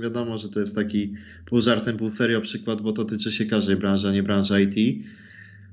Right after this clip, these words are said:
Jak nie dostać? No, myślę, że przede wszystkim musimy umieć, em, szczególnie na tym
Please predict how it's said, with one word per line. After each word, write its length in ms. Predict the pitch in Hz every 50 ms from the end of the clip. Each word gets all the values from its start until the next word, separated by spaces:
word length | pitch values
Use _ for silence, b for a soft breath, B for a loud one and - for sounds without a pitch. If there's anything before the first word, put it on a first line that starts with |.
| B - -
Jak 220 | 147 151 175 180 190
nie 80 | 196
dostać? 540 | 175 180 180 170 175 - 170 160 160 - -
No, 260 | 175 175 175 175 170 170 B B B B B B B 170
myślę, 340 | 170 180 175 175 - 180 165
że 140 | 156 175
przede 280 | 170 - 190 160 165 160
wszystkim 640 | 151 175 170 170 - - 175 170 160 156 151 151 139 B B B B B B
musimy 1000 | 151 151 151 147 - - 165 156 151 151 151 147 147 147 147 147 147 147 143 - -
umieć, 760 | 110 147 147 143 143 143 139 139 135 135 - - - - - 143
em, 1200 | 135 135 131 131 127 127 127 127 127 123 123 123 123 123 123 123 120 120 120 123 123 131 131 131
szczególnie 420 | - - - 135 120 131 143 143 139
na 60 | 135
tym 300 | 139 135 131 135 - -